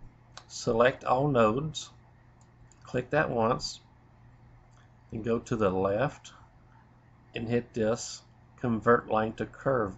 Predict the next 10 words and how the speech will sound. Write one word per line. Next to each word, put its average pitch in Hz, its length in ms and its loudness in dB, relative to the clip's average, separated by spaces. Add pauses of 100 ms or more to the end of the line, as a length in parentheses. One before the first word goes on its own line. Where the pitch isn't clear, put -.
button. 87 340 -2 (160)
Click - 260 -6
that 107 120 -4
once. 95 440 -6 (3500)
So, - 180 -14 (120)
okay, 104 240 -8
I'm 117 100 -6
gonna 110 140 -4
scroll 123 480 0
in. 117 300 4